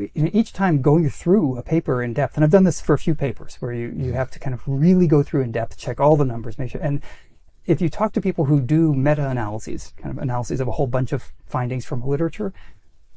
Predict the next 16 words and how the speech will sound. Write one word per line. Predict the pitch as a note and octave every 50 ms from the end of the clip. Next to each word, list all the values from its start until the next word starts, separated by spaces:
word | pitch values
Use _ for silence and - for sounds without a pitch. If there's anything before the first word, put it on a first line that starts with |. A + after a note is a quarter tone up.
| - - - - - - - - -
every | G#3+ G3+ G#3+ G3
one | E3 F3 F3+ F3+
of | D#3+ D3
them | D3 C#3
who's | A#2 C#3 C3 -
got | D#3+ C#3 B2+
experience | B2 - - - C3+ C3+ C3 - -
with | C#3 -
that | C3 C3+ -
will | - -
tell | C#3+ C#3 C3+
you, | C3 C3 B2+ - - - - - - -
"Yep, | - G#3+ A#3+ - - - -
this | E3 D3 -
paper's | - D#3 D3+ D#3 C#3+ C#3+
wrong, | D3 C#3+ C#3+ D3 D3+ C3